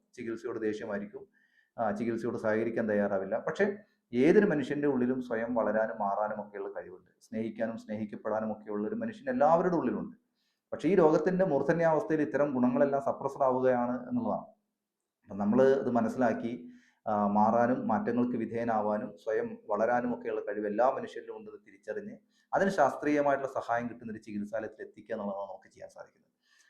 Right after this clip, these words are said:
അന്ന് വേണമെങ്കിൽ അദ്ദേഹത്തിൻ്റെ മകന് അച്ഛനെ ഒരിക്കലും നന്നാവില്ല, ശരിയാവില്ല എന്ന് പറഞ്ഞ് ഇരിക്കാമായിരുന്നു. അങ്ങനെ, അങ്ങനെ ആണ് ഇരി-, ആ മകൻ ചിന്തിച്ചതെങ്കിൽ ഇയാൾക്കൊരിക്കലും ഒരു പുതിയ ജീവിതത്തിൻ്റെ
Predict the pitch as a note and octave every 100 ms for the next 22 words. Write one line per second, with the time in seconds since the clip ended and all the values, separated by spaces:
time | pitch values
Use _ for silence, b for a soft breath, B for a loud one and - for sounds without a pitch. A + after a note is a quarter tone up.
0 | b C3 D3 D3 D#3 D#3 D#3 C#3+ C#3+ D3
1 | C#3+ B2 B2+ C#3 C3+ - - B2+ B2+ B2
2 | B2 B2 A2+ A2+ A#2 A#2 A#2 A#2 A#2 A#2
3 | A#2 A2+ A2 G#2+ A#2 C3 B2 C#3+ B2 G2
4 | F2+ - A2+ A#2+ A#2+ A#2+ A#2+ B2 C3 C3+
5 | - B2+ B2+ B2 C3+ B2+ B2 C3 - B2+
6 | B2+ C#3+ B2+ B2 B2 - - _ _ -
7 | C#3 D#3 D#3 D#3+ D#3+ E3+ D#3+ D#3 D#3 D3+
8 | D3 D3 C#3+